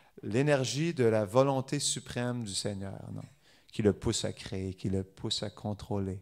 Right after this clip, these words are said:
non ? Qui le pousse à maintenir. Et en général, quand Krishna est présent, ben, sous la forme de Vishnu, mais même quand il est présent sous la forme de Krishna aussi, euh, parce que justement, c'est sa cha-, c'est,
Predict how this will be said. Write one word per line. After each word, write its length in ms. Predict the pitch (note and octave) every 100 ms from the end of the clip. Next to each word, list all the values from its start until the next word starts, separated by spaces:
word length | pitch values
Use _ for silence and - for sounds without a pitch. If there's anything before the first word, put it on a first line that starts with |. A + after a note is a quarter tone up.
| - -
non ? 100 | G#2 - _ - - -
Qui 140 | -
le 100 | G#2
pousse 340 | G2 - A#2+ G#2+
à 60 |
maintenir. 680 | G#2 G#2 G2+ F#2+ F#2+ G2 - _ _ _ _ _ _ _ _ _ B2
Et 60 |
en 100 | B2
général, 460 | B2+ C#3+ C3+ F3+ F#3+
quand 160 | - D#3+
Krishna 400 | D3 C3 - D3+
est 60 |
présent, 400 | C#3+ B2+ A2 C3
ben, 120 | C#3+ G#2+
sous 160 | -
la 120 | G#2+
forme 240 | G2+ A2+ A#2+
de 80 | G#2+
Vishnu, 540 | G2 G2 - A2+ F3+ - _ _ _ _ _ _ _ _ -
mais 140 | A#2+ C3+
même 240 | F3 G#3
quand 100 | F#3+
il 120 | E3+
est 60 | C#3+
présent 400 | C3 C3+ C#3 D#3+
sous 120 | -
la 120 | B2
forme 220 | A2+ C3+ B2+
de 80 |
Krishna 420 | A2+ B2 A2 A#2+ B2
aussi, 340 | G#2+ - D#3 - _ _ _ _ _ _ _ - - - - - - -
euh, 460 | A2+ A2+ A#2 A#2 A2+ A2 - - _ _
parce 220 | C3 B2+
que 140 | - D3
justement, 440 | A#2+ C3 A#2+ C3
c'est 140 | C3 A2+
sa 180 | A2+
cha-, 200 | G#2+ -
c'est, 520 | - - G#2+ G#2 G2